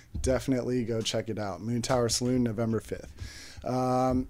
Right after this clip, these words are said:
yeah, and then I'm going a couple days in Austin, training with my volleyball community friends out there, and then flying straight from there to the Cayman Islands, playing in a Norseca event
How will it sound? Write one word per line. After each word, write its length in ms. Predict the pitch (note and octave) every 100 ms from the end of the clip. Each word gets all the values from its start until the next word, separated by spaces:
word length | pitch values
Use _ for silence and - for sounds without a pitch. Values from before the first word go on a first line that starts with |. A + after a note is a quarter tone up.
| -
yeah, 260 | D3 F3 C#3+
and 120 | D3
then 180 | D#3 D#3
I'm 140 | D#3
going 320 | D#3+ E3+ E3 D3+
a 540 | - - - - -
couple 240 | F3+ F3+
days 300 | F3 E3+ E3+
in 60 | E3
Austin, 540 | C#3 C3+ - C#3+ C#3+
training 420 | C#3 - C#3 C#3+ C#3
with 160 | C3
my 340 | C3+ C3 C3 A#2+ B2+ C3
volleyball 420 | C3 C3 C3 B2+
community 360 | C3+ B2+ B2+
friends 320 | B2 C3 B2 B2
out 180 | A#2
there, 280 | A#2+ A#2 A#2
and 220 | A2 A#2+
then 360 | A#2+ A#2 A#2 A#2
flying 480 | - - C3 C#3+ D3
straight 300 | - - D3
from 140 | D3 D3
there 220 | C#3+ C#3
to 420 | - - B2+ B2+
the 160 | A2 A#2+
Cayman 480 | - D3 D#3+ E3 D#3
Islands, 600 | G#2+ C#3 G3 A2+ F2 -
playing 260 | - C3
in 80 | C#3
a 60 | C#3
Norseca 760 | C3 B2 A#2 - C#3 - C#3
event 380 | A2+ G2 G2 B2+